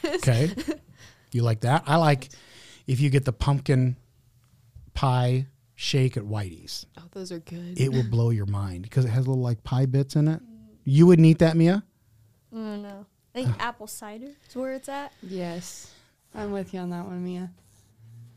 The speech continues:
Speaker 1: It
Speaker 3: Like fresh apple cider.
Speaker 4: Warmed
Speaker 3: So good.
Speaker 4: apple cider. That's
Speaker 1: No,
Speaker 4: really
Speaker 1: it,
Speaker 4: good.
Speaker 1: it's good.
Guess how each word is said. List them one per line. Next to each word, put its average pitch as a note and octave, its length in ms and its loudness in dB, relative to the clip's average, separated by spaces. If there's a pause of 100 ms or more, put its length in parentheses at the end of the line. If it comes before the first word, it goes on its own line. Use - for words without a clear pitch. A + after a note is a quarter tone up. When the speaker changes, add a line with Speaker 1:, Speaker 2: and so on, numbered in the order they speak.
(240)
Speaker 1:
It - 160 -10 (560)
Speaker 3:
Like A3 160 -20
fresh - 640 -12
apple A3+ 240 -14
cider. A#3 480 -10 (640)
Speaker 4:
Warmed G#3+ 400 -6
Speaker 3:
So A#3+ 100 -4
good. - 0 -
Speaker 4:
apple A#3+ 260 -4
cider. B3 400 -8 (460)
That's F3+ 160 -6
Speaker 1:
No, C3+ 240 6
Speaker 4:
really B2+ 80 4
Speaker 1:
it, C3 100 -4
Speaker 4:
good. B2 80 -4
Speaker 1:
it's B2+ 140 -4
good. F#2+ 380 -6